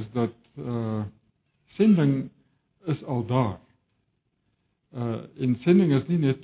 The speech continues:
uh, 'n Nuwe Te-, 'n Nuwe Testamentiese, uh, aangeleentheid nie. En ek gaan net drie versies lees. Ek lees, uh, vir ons uit Genesis twaalf van vers een, uh,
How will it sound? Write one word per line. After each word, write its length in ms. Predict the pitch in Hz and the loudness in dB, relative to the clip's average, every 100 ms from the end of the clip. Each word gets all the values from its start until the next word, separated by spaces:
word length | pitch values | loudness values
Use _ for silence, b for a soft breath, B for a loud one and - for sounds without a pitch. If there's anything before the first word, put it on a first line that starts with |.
| 143 | -6
uh, 320 | 123 117 110 - 120 | -4 -4 -6 -8 -8
'n 80 | |
Nuwe 240 | 110 123 135 | -2 -2 0
Te-, 160 | 127 - _ _ 113 | -2 -6 _ _ -6
'n 80 | |
Nuwe 220 | 113 139 135 | -2 0 0
Testamentiese, 1080 | 120 - 110 110 107 110 - 113 104 98 - _ _ _ _ _ _ _ _ 117 | -4 -8 -6 -4 -6 -12 -8 -6 -4 -6 -10 _ _ _ _ _ _ _ _ -14
uh, 220 | 104 98 - _ - | -12 -12 -16 _ -2
aangeleentheid 680 | 147 139 117 117 113 107 - | -2 -2 -2 -2 -2 -6 -8
nie. 100 | - - 135 | -18 -12 -6
En 80 | |
ek 100 | 139 | -4
gaan 120 | 151 196 | -2 -4
net 80 | 156 | -2
drie 180 | 160 175 | -2 -2
versies 380 | 135 120 113 104 | -4 -4 -8 -12
lees. 200 | 104 123 - | -8 -8 -8
Ek 100 | 120 117 | -12 -4
lees, 220 | 147 139 - _ _ _ _ _ _ _ _ 156 | -4 -4 -12 _ _ _ _ _ _ _ _ -10
uh, 280 | 123 120 113 - | -6 -6 -8 -12
vir 140 | 131 | -6
ons 160 | 131 131 | -4 -4
uit 160 | 123 - | -8 -6
Genesis 420 | 151 156 127 113 _ | -4 -4 -6 -12 _
twaalf 380 | 170 170 117 139 - _ _ _ _ _ _ _ _ _ _ _ | -4 0 0 -2 -8 _ _ _ _ _ _ _ _ _ _ _
van 120 | 135 123 | -8 -6
vers 300 | 139 127 107 - | -4 -4 -6 -4
een, 220 | 143 139 131 120 117 | -2 0 -2 -4 -6
uh, 220 | 113 | -10